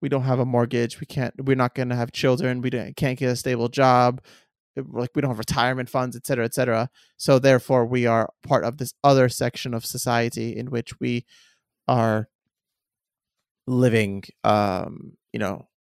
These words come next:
in a, in a separate world, in a sense, in an underworld that is demonized by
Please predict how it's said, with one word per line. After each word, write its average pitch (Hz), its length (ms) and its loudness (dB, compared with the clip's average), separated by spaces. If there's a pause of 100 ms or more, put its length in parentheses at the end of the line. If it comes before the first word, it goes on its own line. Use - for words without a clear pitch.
(140)
in 165 120 4
a, 131 320 6
in 170 120 0
a 156 40 4
separate 143 300 4
world, 160 300 4
in 123 60 0
a 123 40 -2
sense, 120 280 -4 (100)
in 139 120 -6
an 131 80 -2
underworld 123 480 2
that 120 140 2
is 117 120 0
demonized 113 720 -4
by 107 360 2